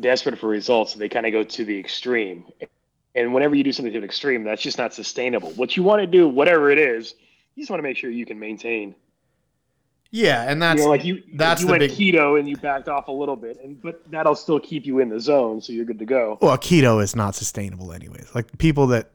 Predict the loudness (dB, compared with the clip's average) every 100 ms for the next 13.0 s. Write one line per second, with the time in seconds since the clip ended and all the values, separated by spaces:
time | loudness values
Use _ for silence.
0 | -20 -6 -2 2 2 0 -2 -4 -2 -4
1 | -2 -6 -6 -6 -4 -4 -4 -6 -8 -12
2 | _ -18 -8 -4 -4 -4 -4 -6 -10 -14
3 | -14 -14 -14 -14 -10 -8 -6 -10 -16 _
4 | _ _ _ _ _ _ _ _ _ _
5 | _ _ _ _ -2 2 2 4 4 4
6 | 2 4 4 2 -4 _ _ _ _ _
7 | _ _ _ _ _ _ _ _ _ _
8 | _ -2 -2 -2 _ _ -2 2 2 0
9 | 0 -2 0 -4 -4 -4 -4 0 0 0
10 | -4 -4 0 0 0 -2 -2 -2 -2 -4
11 | -8 _ _ _ _ _ _ _ _ _
12 | _ _ _ -4 -2 0 2 2 2